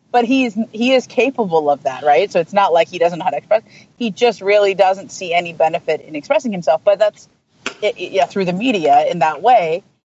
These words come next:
But I think that's all kind of feeding into some of this, which is that you are one of the top five players in this league. You are that big of a star, and yet because you don't have that social media presence, you don't have that,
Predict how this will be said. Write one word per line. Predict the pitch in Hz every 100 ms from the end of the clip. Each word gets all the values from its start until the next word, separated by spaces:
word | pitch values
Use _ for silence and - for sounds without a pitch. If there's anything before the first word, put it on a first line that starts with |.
| _ _ -
But | 240
I | 247
think | 240 339
that's | 427 311
all | 294 269
kind | 277 294 269
of | 262
feeding | - 233 233
into | 233 208
some | - -
of | 208
this, | 160
which | 185 175
is | 180
that | 185 170 - _ _ -
you | 185 247 269
are | 262 320 180 127 - -
one | 208
of | 180
the |
top | 175 185
five | 180 170
players | 190 170 160
in |
this | 160 -
league. | 156
You | 175 208
are | 139 196 262 208 165 139 _ -
that | 165 208 214
big | 214 196
of |
a | 190
star, | - 302 302 208
and | 185 202
yet | 202 208 - - _ _ _ _ _ _ _ _ - _ _ -
because | - - - 233 226
you | 233
don't | 226 214
have | 208 202
that | 196 180
social | - 185 226
media | 240 269 233 185
presence, | - 156 151 139
you | 175
don't | 190 202
have | 220 220
that, | 220 226